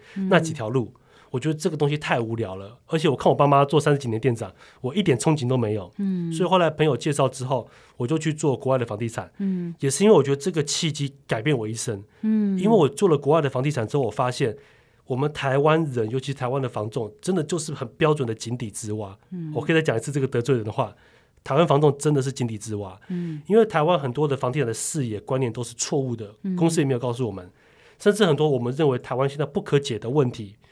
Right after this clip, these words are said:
Speaker 2: 比方说高房价问题、租赁问题、哦，税制方面的问题，在国外全部早就解决了。
Speaker 1: 嗯。
Speaker 2: 其实台湾很多现在的房地产问题，在国外都有解决方案可以抄，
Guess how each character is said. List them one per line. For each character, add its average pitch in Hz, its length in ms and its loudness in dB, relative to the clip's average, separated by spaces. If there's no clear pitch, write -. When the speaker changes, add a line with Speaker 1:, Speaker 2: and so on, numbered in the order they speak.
Speaker 2:
比 - 100 -8
方 120 80 -4
说 143 100 -4
高 147 160 2
房 123 160 -2
价 135 140 2
问 135 200 0
题、 101 220 -14
租 147 240 -4
赁 143 160 2
问 143 180 2
题、 104 240 -10
哦， 107 120 -8
税 151 200 -2
制 139 120 -4
方 139 100 0
面 139 100 2
的 127 40 0
问 123 140 0
题， 101 180 -10
在 202 160 0
国 - 200 -6
外 147 140 2
全 - 240 -8
部 170 100 0
早 110 120 -4
就 127 100 -4
解 120 180 -6
决 104 200 -8
了。 95 180 -14
Speaker 1:
嗯。 160 520 -8
Speaker 2:
其 180 140 -6
实 214 160 -2
台 214 180 -2
湾 190 160 4
很 147 120 0
多 147 160 2
现 151 160 -2
在 151 120 2
的 127 200 -2
房 131 180 -6
地 147 80 -4
产 117 100 0
问 123 140 -2
题， 110 100 -8
在 170 140 -4
国 147 200 -2
外 147 120 4
都 147 160 0
有 127 100 0
解 113 160 -10
决 120 120 -6
方 135 140 2
案 131 60 0
可 123 120 -6
以 107 40 -8
抄， 104 320 -8